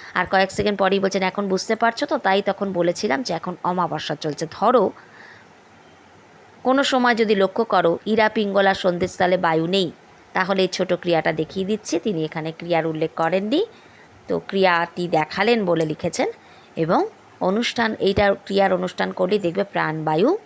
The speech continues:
আস্তে আস্তে ইরা পিঙ্গলা সন্ধিস্থলে পৌঁছে যাবে।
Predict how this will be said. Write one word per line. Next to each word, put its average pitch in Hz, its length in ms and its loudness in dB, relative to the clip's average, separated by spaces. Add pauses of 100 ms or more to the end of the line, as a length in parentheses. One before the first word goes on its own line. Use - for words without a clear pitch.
(460)
আস্তে 165 320 -4
আস্তে 247 360 0 (380)
ইরা 254 300 4
পিঙ্গলা 185 480 0
সন্ধিস্থলে 156 680 -4
পৌঁছে 151 400 -6
যাবে। - 280 -6